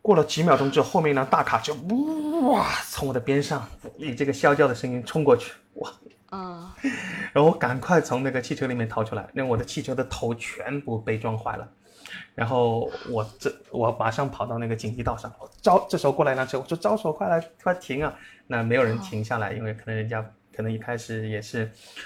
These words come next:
Speaker 1: 不太知道，
Speaker 2: 没有意识到你出了
Speaker 1: 对，对，对，对，
Speaker 2: 事。
Speaker 1: 也，也觉得非常危险。
Speaker 2: 嗯。
Speaker 1: 哇！那当时我后来，因为那个我的车比较小，后来我就一下子把它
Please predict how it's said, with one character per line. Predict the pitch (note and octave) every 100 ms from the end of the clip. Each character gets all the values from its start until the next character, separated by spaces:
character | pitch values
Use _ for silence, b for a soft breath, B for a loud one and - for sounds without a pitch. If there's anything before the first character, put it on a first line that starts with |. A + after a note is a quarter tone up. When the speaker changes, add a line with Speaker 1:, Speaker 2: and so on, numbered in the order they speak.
| B B
Speaker 1:
不 | -
太 | A2+
知 | - A#2
道， | A2+
Speaker 2:
没 |
有 | A2
意 |
识 |
到 | D3
你 | D3
出 | -
了 | B2+
Speaker 1:
对， | A#3+
对， | A#2+
对， | A#2 G#2+
对， | A2
Speaker 2:
事。 |
Speaker 1:
也， | A2 A2+
也 | A2+
觉 | A#2+
得 | A#2
非 | B2
常 | B2+ B2
危 | B2+
险。 | - B B B B B B B
Speaker 2:
嗯。 | -
Speaker 1:
哇！ | - F2 - - -
那 | C3+
当 | B2 D3+
时 | - C3
我 | A#2
后 | A2 C3+
来， | A#2+ A#2 A#2 - _
因 | D3
为 | C#3+
那 | C#3
个 | A#2+
我 |
的 | G2+
车 | - C3+
比 | A2+
较 | A2
小， | - G#2
后 | - A#2+
来 | A#2+
我 | A#2
就 | A#2 A2+ A2+ -
一 | C#3
下 | B2+ A#2
子 |
把 | A2 G#2
它 | - A#2